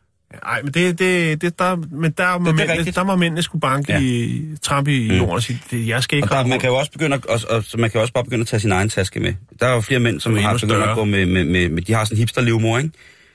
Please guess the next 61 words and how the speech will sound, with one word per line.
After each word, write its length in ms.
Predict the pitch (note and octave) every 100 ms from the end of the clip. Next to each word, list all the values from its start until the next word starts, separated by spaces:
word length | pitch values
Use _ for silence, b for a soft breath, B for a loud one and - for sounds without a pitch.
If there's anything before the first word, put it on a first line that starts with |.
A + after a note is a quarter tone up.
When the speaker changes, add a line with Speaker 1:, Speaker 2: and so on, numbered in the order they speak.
| B
Speaker 2:
Sådan 180 | - A2+
en 60 | G2+
man 100 | A#2
purse, 200 | A#2 A2+
som 180 | - G#2
de 80 |
triller 220 | G2 G#2 G2
rundt 180 | G2+ -
med, 80 |
Speaker 1:
Jo, 40 | G2+
Speaker 2:
og 60 | F#2
synes, 180 | G#2
det 60 | -
er 40 | G#2+
Speaker 1:
ja. 20 |
Speaker 2:
mega 200 | G#2+ A2
bladret. 300 | G#2+ F#2 F#2+
Speaker 1:
Den 120 | C#3+
er 40 | C3+
ikke 120 | B2
så 80 | C3
tung. 240 | - -
Jeg 240 | C3 C3+
vil 140 | C3+ C#3+
sgu 140 | -
mere 360 | C3+ C#3 C#3+ B2+
tage 360 | - A#2+ A2
en 80 | G#2+
ordentlig, 420 | A2+ B2 C3+ A2
øh, 280 | F#2 F2+ F2+ -
backpacker 480 | A#2+ A2 - A2 G#2+
med, 120 | G2
en 60 | G2
ordentlig 300 | D3 D3 A#2
rygsæk 440 | G#2 G#2+ A2+ G2+
og 80 | G#2+
sige, 180 | G2+ G2
"Hør, 220 | A#2 A2+
den 220 | D#2 A#2 A2+
her 100 | A#2+
skal" 140 | A#2+
Speaker 2:
Når 60 | C#3+
vi 80 |
mænd 200 | F#3+ F#3+
er 60 | F3+
rigtig 220 | D#3+ E3+
søde, 200 | D#3 D3
så 100 | D#3
gider 180 | D#3 F3
vi 80 | C3
også 120 | C#3+
godt 140 | D3+ D3
at 60 |
tale 380 | - B2 A2 G#2
med 180 | F#2+ G2+
pigeting. 680 | - C#3 F#3 - A#2+ - - _ _ _ - - -
Om, 240 | G#2+ G#2
øh, 680 | G2 F#2 F#2 F#2 E2 C#2 F2
om 100 | -
pigeting 480 | G2 D3 D3+ C3+ -
med, 240 | A2 A#2